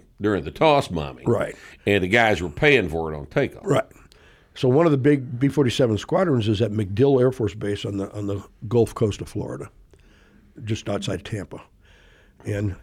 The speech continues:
Speaker 2: after one or two of those went in there, the, uh, the unofficial slogan became "One a day in Tampa Bay."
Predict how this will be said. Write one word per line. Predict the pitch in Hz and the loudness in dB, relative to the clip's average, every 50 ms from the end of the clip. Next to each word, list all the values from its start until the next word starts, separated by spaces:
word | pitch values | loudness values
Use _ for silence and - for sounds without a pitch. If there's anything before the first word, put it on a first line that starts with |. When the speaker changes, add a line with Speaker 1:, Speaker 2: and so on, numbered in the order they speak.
| - - | -4 0
Speaker 2:
after | 120 135 147 143 156 135 | 2 2 4 4 2 2
one | 131 127 135 151 | 4 4 4 4
or | 151 139 | 2 2
two | - 156 151 | 2 2 2
of | 135 | 4
those | 135 123 117 120 | 2 2 2 2
went | 123 117 131 | 2 4 4
in | 151 151 135 | 4 4 2
there, | 117 107 107 107 117 113 104 | 2 0 0 -2 -2 -4 -6
the, | 104 104 110 107 107 107 | -6 -6 -4 -2 -4 -4
uh, | 107 135 117 - _ - | -6 -8 -12 -16 _ -6
the | 113 113 113 123 | -4 -4 -2 0
unofficial | 127 135 127 123 - 135 127 - 123 | 0 0 0 2 2 0 0 0 -2
slogan | 110 - - 127 127 127 113 117 113 110 | -4 -2 0 2 2 4 4 2 2 2
became | 113 107 - 123 113 110 | 2 2 2 2 2 4
"One | 110 123 131 127 | 4 4 4 4
a | 117 | 4
day | 117 127 131 | 4 4 4
in | 123 113 104 | 4 2 0
Tampa | - 117 113 113 - 101 | 0 0 -2 -2 -2 -4
Bay." | 95 101 - - - | -6 -6 -6 -6 -8